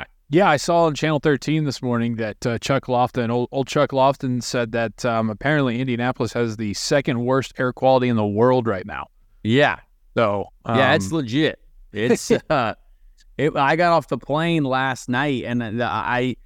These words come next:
Speaker 2: I, I did a full racing championship in India, and the air quality in India is not good at all either.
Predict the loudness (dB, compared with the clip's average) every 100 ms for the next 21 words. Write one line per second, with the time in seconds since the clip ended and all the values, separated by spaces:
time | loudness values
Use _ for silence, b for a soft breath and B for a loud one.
0 | _ _ -2 0 0 -2 0 0 0 -2
1 | 0 2 0 0 -4 -2 -4 -4 -4 -4
2 | -2 0 2 2 2 -4 -4 -2 -2 2
3 | 0 2 0 2 2 0 0 0 0 -2
4 | -4 -4 0 0 0 -2 -2 0 -2 0
5 | 0 2 0 0 0 -2